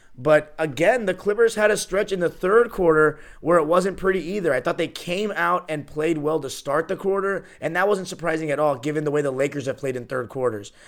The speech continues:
You know, and I thought the Laker defense tonight, guarding ball screens, especially the small, small ones. We saw a lot of success for the Clippers the other night when I went to the game against the Cavs with those smalls setting the screen for Paul George. And there were bad moments tonight, but there were also good moments. And Austin Reaves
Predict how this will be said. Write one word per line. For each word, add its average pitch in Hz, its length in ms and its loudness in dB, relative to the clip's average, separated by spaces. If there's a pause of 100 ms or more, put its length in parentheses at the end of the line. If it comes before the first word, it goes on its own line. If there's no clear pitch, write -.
You 135 80 -10
know, 151 60 0
and 160 100 0
I 165 40 2
thought 196 160 4
the 180 100 2
Laker 180 340 2
defense 156 500 -4
tonight, 175 440 -4 (200)
guarding 156 420 0
ball 127 260 0
screens, 170 400 -4
especially 156 320 -4
the 151 100 -6
small, 147 360 -4
small 135 380 0
ones. 156 200 -2
We 135 80 -10
saw 156 160 -2
a - 20 0
lot 147 180 0
of 131 140 -8
success - 480 -6
for 131 120 -10
the 123 60 -8
Clippers 135 360 -6
the 127 80 -2
other 127 120 -2
night 120 300 -4
when 120 80 -8
I 117 60 -6
went 120 140 -6
to 120 60 -14
the 117 60 -12
game 120 180 -6
against 117 200 -10
the - 80 -20
Cavs 127 400 -4 (260)
with 139 120 -6
those 131 220 -4
smalls 139 540 2
setting 143 240 -2
the 139 60 -6
screen 143 260 -10
for 147 120 -8
Paul 151 240 -2
George. 156 420 0 (420)
And 160 160 0
there 170 140 2
were 185 160 4
bad 180 320 4
moments 190 300 -4
tonight, 190 140 0
but 160 60 -8
there 160 100 0
were 160 40 2
also 175 240 0
good 156 260 0
moments. 135 460 -4
And 139 180 -8
Austin 170 440 -4
Reaves 147 400 0